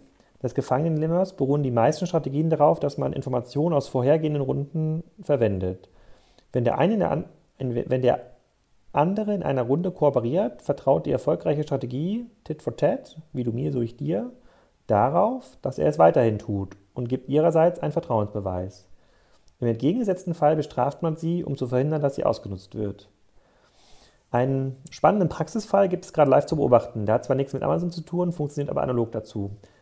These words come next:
Verbände und Hersteller zwingen gerade den Fußbodenhersteller Parador, seinen frisch gelaunchten Online-Shop vom Netz zu nehmen. Da habe ich noch einen Artikel verlinkt, in dem das beschrieben wird. Wirklich hervorragend. Realsatire.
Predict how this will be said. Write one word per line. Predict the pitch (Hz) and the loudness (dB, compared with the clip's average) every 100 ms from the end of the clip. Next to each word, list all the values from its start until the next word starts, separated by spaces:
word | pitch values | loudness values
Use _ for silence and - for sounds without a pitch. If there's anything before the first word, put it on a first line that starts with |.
| _ | _
Verbände | - 117 180 208 | -4 0 2 2
und | 139 | 0
Hersteller | 139 180 202 190 | 0 0 0 -2
zwingen | - 165 | -2 -2
gerade | 151 151 | 2 2
den | 139 | 0
Fußbodenhersteller | - 185 185 175 160 160 156 147 | -4 -4 -4 -2 -2 -2 0 0
Parador, | - 180 170 117 120 | 0 0 2 2 2
seinen | 131 117 | 0 -4
frisch | - 208 - | -4 -6 -4
gelaunchten | - 131 147 - | -2 -2 -2 -4
Online-Shop | 131 135 135 127 | -2 -2 0 -2
vom | - 139 | -2 0
Netz | 107 - - | 0 -2 -10
zu | 110 | -6
nehmen. | 95 92 92 101 _ - _ _ _ _ - - _ _ _ - | -4 -4 -6 -10 _ -20 _ _ _ _ -20 -20 _ _ _ -4
Da | 113 | -4
habe | 117 | -2
ich | |
noch | 123 117 | -4 -4
einen | 117 110 | -2 -2
Artikel | 107 175 | -2 0
verlinkt, | 180 147 147 143 | 2 2 2 0
in | 123 | 0
dem | 120 | 2
das | 117 117 - - | 2 0 -4 -10
beschrieben | - - 113 101 | -8 -2 -2 0
wird. | 90 92 90 - | 2 0 0 -2
Wirklich | 135 135 139 | -2 -2 -4
hervorragend. | 131 - 104 95 92 92 95 95 - - - _ _ _ _ - | -6 -4 -2 2 0 0 -4 -8 -12 -20 -20 _ _ _ _ -8
Realsatire. | 117 98 98 95 - 139 139 101 | -6 -2 -2 -2 -6 -8 -6 -8